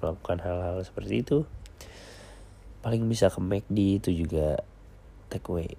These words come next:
Eh, kok gue nyebut merek? Oh ya, mac D, kamu boleh s-, pasang iklan deh. Cepetan, keburu diambil orang yang lain. Mumpung masih murah karena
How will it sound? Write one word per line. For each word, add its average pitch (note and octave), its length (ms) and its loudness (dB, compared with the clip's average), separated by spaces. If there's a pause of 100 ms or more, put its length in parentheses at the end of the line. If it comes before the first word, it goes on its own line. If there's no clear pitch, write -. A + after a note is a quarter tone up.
Eh, - 160 -4 (240)
kok C#3+ 160 4
gue D#3+ 240 2
nyebut A#2 240 0
merek? E2 340 -2 (380)
Oh F#2 80 6
ya, F2 80 2
mac E2+ 240 -2
D, F#2 260 -2 (220)
kamu F2+ 400 0
boleh E2 560 0
s-, - 320 -16 (480)
pasang F#2 240 -2
iklan A#2 400 2
deh. E2+ 180 -2 (1120)
Cepetan, F2 480 -2 (180)
keburu G2 380 2
diambil F#2 480 0 (160)
orang D#3+ 240 2
yang - 160 -6
lain. - 240 -8 (960)
Mumpung C3 400 4 (320)
masih C3 320 4
murah F2+ 240 2
karena G2+ 400 2